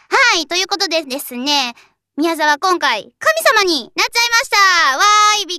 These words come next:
くり。<laughs> あの、まあ、でも、神様って言っても、厳粛な神様じゃなく、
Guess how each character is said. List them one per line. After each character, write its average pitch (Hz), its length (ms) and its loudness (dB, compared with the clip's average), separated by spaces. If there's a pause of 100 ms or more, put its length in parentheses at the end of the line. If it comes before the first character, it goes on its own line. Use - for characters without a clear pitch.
く 381 200 -8
り。 339 1080 -2 (300)
<laughs> 453 240 -14
あ 302 100 0
の、 311 80 -4 (520)
ま 339 100 -2
あ、 339 60 -4
で 370 100 -4
も、 330 100 -4
神 277 720 -4
様 359 140 0
っ 285 60 -6
て - 80 -20
言 247 80 -12
っ - 20 -14
て 269 160 -6
も、 285 400 -2
厳 311 160 -4
粛 - 180 -10
な 403 140 -2
神 453 200 -6
様 415 220 -2
じ 269 80 -6
ゃ 247 60 -4
な 262 120 -2
く、 294 360 -10